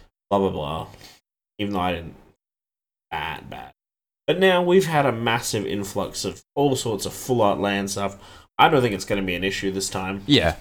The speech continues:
Speaker 2: I think it's just gonna be, like, a little bonus, like, "Oh, cool, it's full art."
Speaker 1: Do they still make bundles?
Speaker 2: Uh, yeah, they do. They do.
Speaker 1: Are they called collectors?
Speaker 2: No, they're called bundles, but everyone just calls them fat packs.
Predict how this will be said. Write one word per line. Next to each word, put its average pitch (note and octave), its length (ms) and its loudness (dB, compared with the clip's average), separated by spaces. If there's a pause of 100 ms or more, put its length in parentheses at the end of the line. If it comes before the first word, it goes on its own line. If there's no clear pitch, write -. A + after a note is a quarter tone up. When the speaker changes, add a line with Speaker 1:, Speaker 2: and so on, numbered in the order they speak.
(200)
Speaker 2:
I C#3 120 8
think E3+ 160 8
it's E3 160 6
just - 340 2
gonna A#2+ 180 4
be, B2 200 8
like, A2+ 180 6
a A2 80 6
little A2+ 220 6
bonus, G2+ 440 6
like, F#2+ 140 4
"Oh, A2+ 160 4
cool, A2+ 220 2
it's - 100 -8
full A2+ 160 4
art." F2 180 -4 (360)
Speaker 1:
Do D3+ 60 -6
they E3+ 80 -2
still A3+ 200 -4
make F#3+ 240 -4
bundles? F#3+ 260 -8 (720)
Speaker 2:
Uh, C3+ 400 8
yeah, E3 140 8
they C3+ 140 6
do. A#2 220 4 (120)
They G2+ 100 -4
do. F#2 200 -2 (420)
Speaker 1:
Are G2 80 0
they G#2 100 2
called G2+ 220 -4
collectors? - 600 -8 (800)
Speaker 2:
No, D3 240 6
they're F3 120 4
called E3 260 6
bundles, G#2 300 6
but A2+ 100 4
everyone B2+ 180 4
just A2 140 0
calls F2+ 180 -2
them E2+ 120 -2
fat D#2 260 -4
packs. E2 340 -4